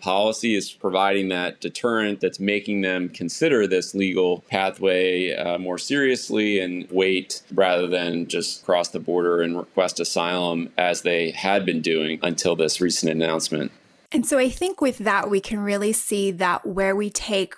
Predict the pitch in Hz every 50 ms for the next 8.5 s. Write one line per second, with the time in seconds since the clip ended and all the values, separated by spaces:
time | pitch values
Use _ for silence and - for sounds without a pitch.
0 | - - 196 220 - - - 190 - - 208 196 196 - - 196 185 175 175 190
1 | - - - 208 202 202 190 190 196 185 - - 214 196 196 185 180 175 170 -
2 | - - - - 277 269 262 214 - - - - - - - - - 196 190 185
3 | 175 175 - - - 202 196 185 180 190 165 165 175 - 180 170 185 240 262 220
4 | 226 - - 196 - - 196 190 185 180 180 160 156 - - 196 185 - 170 180
5 | 170 - 180 165 170 180 - 185 180 - 196 202 196 190 175 170 165 170 - -
6 | - - - - - - _ - - 202 208 208 - - - - 214 214 - -
7 | 220 208 202 196 202 - 202 190 208 208 208 202 - - 202 196 - - - 202
8 | 190 202 - 208 196 196 185 185 180 -